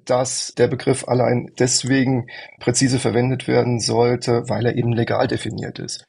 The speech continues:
Denn die M D R gibt eine Definition des Inverkehrbringens und, äh, da sollte man auch keine neuen Begriffe erfinden, so dass jeder weiß, wovon man jeweils spricht, genauso wie eine klare Rollenverteilung der Wirtschaftsakteure wichtig ist.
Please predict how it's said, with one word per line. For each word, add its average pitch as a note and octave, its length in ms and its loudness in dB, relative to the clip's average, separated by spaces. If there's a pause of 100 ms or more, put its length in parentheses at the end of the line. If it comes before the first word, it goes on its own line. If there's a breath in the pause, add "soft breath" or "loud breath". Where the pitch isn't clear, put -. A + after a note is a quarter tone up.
(360 soft breath)
Denn A#2+ 160 0
die A2+ 80 2
M B2+ 180 2
D C3 80 0
R A#2+ 220 2
gibt - 480 -2
eine C#3 420 2
Definition C3+ 1040 0
des C#3 160 0
Inverkehrbringens C3 1300 0
und, B2+ 400 0
äh, B2 100 2
da A#2+ 140 2
sollte B2+ 180 2
man B2+ 100 0
auch A#2+ 120 0
keine B2+ 240 2
neuen A#2 320 2
Begriffe B2 680 0
erfinden, D3+ 880 0 (220 loud breath)
so B2 180 2
dass B2+ 340 0
jeder A2+ 480 2
weiß, A2 500 0 (200)
wovon B2 580 2
man A#2 160 -2
jeweils A2+ 640 0
spricht, - 460 -2
genauso A#2 520 2
wie A#2 220 0
eine A#2 180 2
klare A2 280 0
Rollenverteilung A2+ 920 -2
der G#2+ 140 -2
Wirtschaftsakteure G#2+ 1000 -2
wichtig A#2+ 460 2
ist. - 240 0